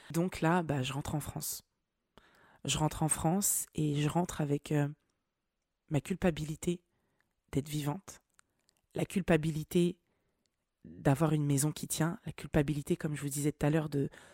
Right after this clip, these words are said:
de manger, d'avoir, de voir mes amis, d'avoir une famille, d'a-, de, d'être heureuse, en fait. Et en même temps, je me suis dit, ok, attends, attends, attends, attends, attends, attends. J'ai eu cette,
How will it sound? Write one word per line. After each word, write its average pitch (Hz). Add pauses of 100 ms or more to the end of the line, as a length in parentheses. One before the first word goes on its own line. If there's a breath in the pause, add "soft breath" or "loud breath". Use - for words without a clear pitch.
(200 loud breath)
de 156
manger, 156
d'avoir, -
de 156
voir 147
mes 143
amis, 165
d'avoir 147
une 147
famille, 180 (640 loud breath)
d'a-, 156
de, 147 (1160)
d'être -
heureuse, 147
en 160
fait. - (600 soft breath)
Et 175
en 156
même 156
temps, 214
je 190
me 180
suis -
dit, 160
ok, -
attends, 139
attends, -
attends, -
attends, -
attends, -
attends. - (960)
J'ai 175
eu 196
cette, -